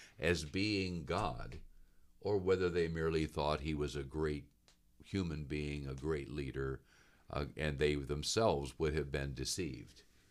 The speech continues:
But we have definite testimony all the way through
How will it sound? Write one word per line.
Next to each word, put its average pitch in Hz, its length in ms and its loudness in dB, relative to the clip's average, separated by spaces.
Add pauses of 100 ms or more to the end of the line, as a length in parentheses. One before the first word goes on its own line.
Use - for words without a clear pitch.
(300)
But 92 200 4
we 107 140 4
have 98 360 2
definite 127 520 2
testimony 69 760 -2
all 76 200 2
the 85 100 0
way 76 260 0
through 76 520 0